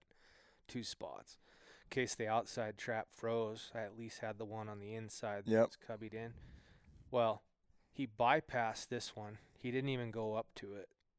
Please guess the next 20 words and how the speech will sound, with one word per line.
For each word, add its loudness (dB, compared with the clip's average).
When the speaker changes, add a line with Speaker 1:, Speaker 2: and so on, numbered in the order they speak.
Speaker 1:
on -6
the -8
rock -2
wall -4
side, -12
crosses, 0
but 0
I 4
can -8
see -4
my -4
little -2
orange -6
pins -6
pulled 0
Speaker 2:
Uh-oh. 4
Speaker 1:
on -2
the -4
other 4
side -4